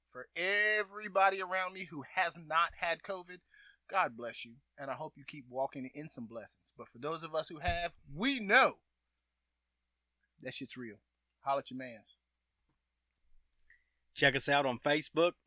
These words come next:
Speaker 2: You know, page set up. Uh, try not to get sued.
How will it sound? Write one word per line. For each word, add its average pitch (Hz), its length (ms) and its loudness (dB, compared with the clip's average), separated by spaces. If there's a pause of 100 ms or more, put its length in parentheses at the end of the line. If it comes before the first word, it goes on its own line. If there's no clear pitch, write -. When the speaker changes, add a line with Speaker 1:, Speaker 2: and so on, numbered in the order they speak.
(920)
Speaker 2:
You 120 100 -6
know, 113 200 2
page 127 380 4
set 131 220 4
up. 135 260 4
Uh, 104 320 4
try 123 180 6
not 120 260 0
to 120 60 -8
get 120 220 -2
sued. 143 480 0